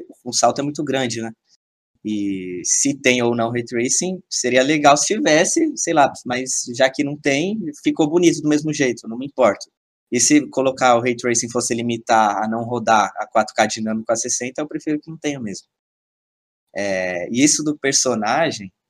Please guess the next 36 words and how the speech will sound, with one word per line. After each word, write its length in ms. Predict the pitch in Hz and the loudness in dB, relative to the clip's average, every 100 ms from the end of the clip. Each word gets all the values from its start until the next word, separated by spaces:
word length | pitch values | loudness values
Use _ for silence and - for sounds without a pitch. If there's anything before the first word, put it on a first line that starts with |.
| _ _ _ | _ _ _
pô, 140 | - 131 | -8 -2
isso 240 | 147 - 151 | 0 2 2
daí, 260 | 135 143 | 2 2
cara, 280 | 131 107 104 | -2 0 2
é 80 | 120 | 0
um 40 | |
negócio 440 | 127 117 127 131 117 | 0 0 0 0 -4
que 100 | 135 | -2
eu, 120 | 127 | -2
eu 80 | 120 | -2
fico 260 | 120 131 127 | -4 -4 -4
agoniado, 560 | 113 131 139 101 95 - | -2 -2 0 0 0 -8
porque 300 | 101 110 98 _ _ _ _ _ _ _ _ _ _ _ | -6 -6 -6 _ _ _ _ _ _ _ _ _ _ _
você 220 | - - | 0 2
vê 120 | 151 156 | 2 2
qualquer 640 | 170 170 175 220 202 196 _ - | 0 4 4 6 2 -2 _ 2
coisa 280 | 156 139 139 | 4 4 2
aí 100 | 135 | 0
no, 280 | 131 117 | -4 -4
no, 240 | 110 101 95 92 _ _ | -6 -8 -12 -20 _ _
de 320 | 113 107 113 117 | -10 -8 -4 -2
stream 600 | - - 113 143 147 113 | -2 0 0 2 0 0
ou 80 | 113 | -2
de, 400 | 120 107 98 87 _ _ _ _ | -2 -2 -4 -8 _ _ _ _
ou 120 | 110 | -8
de 120 | 110 101 | -6 -2
vídeo 340 | 113 113 110 | -2 -2 -4
na, 220 | 101 92 | -10 -8
na 80 | 98 | -10
internet, 640 | - 110 101 104 110 101 | -2 -2 0 -4 -4 -8
no 100 | 98 | -10
YouTube 340 | 101 - 107 104 | -12 -12 -10 -10
e 40 | |
tal, 280 | - 104 123 | -2 0 0
o 1000 | 135 _ _ _ _ _ _ _ _ _ | -4 _ _ _ _ _ _ _ _ _
pessoal 720 | 131 - 143 127 143 170 | 0 2 6 8 8 6